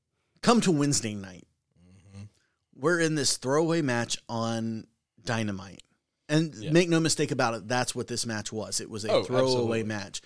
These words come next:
Speaker 1: uh, for one of their better-known tag teams.
Speaker 2: Mm-hmm.
Speaker 1: And you have Matt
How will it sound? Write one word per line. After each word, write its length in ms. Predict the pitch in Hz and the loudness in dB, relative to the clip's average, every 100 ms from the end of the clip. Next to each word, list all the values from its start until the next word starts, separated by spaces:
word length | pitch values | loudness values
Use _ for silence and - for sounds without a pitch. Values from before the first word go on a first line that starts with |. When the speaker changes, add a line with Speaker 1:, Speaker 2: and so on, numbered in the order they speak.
| - - _ _ _ _ | -18 -20 _ _ _ _
Speaker 1:
uh, 400 | - 120 113 95 - | -6 -4 -4 -6 -10
for 320 | - 147 139 | -2 2 2
one 200 | 123 143 | 2 -2
of 80 | 135 | -2
their 140 | 123 | -4
better-known 560 | 98 120 120 120 117 107 | -2 -4 -2 -4 -4 -4
tag 300 | 113 104 95 | -4 -4 -6
teams. 440 | 104 92 - - 87 | -12 -12 -12 -12 -12
Speaker 2:
Mm-hmm. 260 | 85 82 107 - _ _ _ _ _ _ _ _ _ _ _ _ _ _ _ _ _ _ _ _ _ _ _ _ _ _ - | -16 -14 -16 -18 _ _ _ _ _ _ _ _ _ _ _ _ _ _ _ _ _ _ _ _ _ _ _ _ _ _ -4
Speaker 1:
And 680 | 127 123 120 113 98 - _ _ _ _ - | 0 0 0 -4 -6 -8 _ _ _ _ -14
you 200 | 113 117 | -6 -2
have 280 | 123 123 110 | -2 -2 -2
Matt 340 | 113 101 | -2 -2